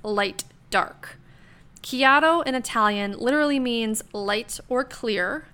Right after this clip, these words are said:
and scuro means dark. Chiaro scuro, light dark. And what chiaroscuro describes is a scene in which the lighting is very dramatic.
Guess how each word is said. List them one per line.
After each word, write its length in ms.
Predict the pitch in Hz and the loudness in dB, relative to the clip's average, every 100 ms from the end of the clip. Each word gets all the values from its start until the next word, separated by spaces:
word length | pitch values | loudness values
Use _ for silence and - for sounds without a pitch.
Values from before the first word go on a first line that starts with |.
| - | -8
and 160 | 233 226 | -4 -2
scuro 800 | - - 302 320 226 202 214 247 - | -2 -2 0 2 4 2 0 -6 -6
means 440 | 214 202 196 - - | -4 -4 -8 -12 -8
dark. 460 | 208 - - - - - - - - | -4 -4 -6 -18 -20 -20 -20 -20 -10
Chiaro 580 | 240 233 247 262 269 269 | -2 2 4 2 0 -4
scuro, 640 | - - 233 196 175 - 220 - - - | -8 -6 -6 -4 -6 -8 -12 -18 -14 0
light 260 | 220 214 | 0 0
dark. 380 | - - - - - - - - - - - - | -6 -10 -14 -20 -20 -20 -20 -20 -20 -20 -10 0
And 140 | 254 | 4
what 160 | 294 - | 4 2
chiaroscuro 760 | 311 320 381 370 285 277 254 | 2 4 2 -2 -2 0 0
describes 800 | 214 - - 196 180 190 233 - - | 0 -6 0 2 4 0 -4 -6 -2
is 140 | 254 | 0
a 80 | 294 | 0
scene 400 | - 349 370 370 | 0 0 -2 -2
in 180 | 277 254 | -2 0
which 240 | 254 - | -2 -2
the 100 | 240 | -2
lighting 520 | 226 214 214 208 208 | 2 4 4 0 -2
is 220 | 214 208 | -4 -4
very 440 | 196 190 202 196 190 | -4 -2 0 2 0
dramatic. 720 | 190 185 170 - - - | -4 -4 -2 -2 -8 -14